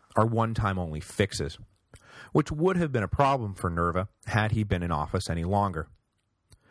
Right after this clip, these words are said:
But by the time the bill came due again, he was dead. An economic crisis invented and resolved, Nerva breathed a sigh of relief. It is easy to feel a bit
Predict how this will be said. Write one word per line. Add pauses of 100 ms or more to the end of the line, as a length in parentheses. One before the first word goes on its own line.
(220)
But
by
the
time
the
bill
came
due
again, (460)
he
was
dead. (2750)
An
economic
crisis
invented
and
resolved, (260)
Nerva (140)
breathed
a
sigh
of
relief. (1700)
It
is
easy
to
feel
a
bit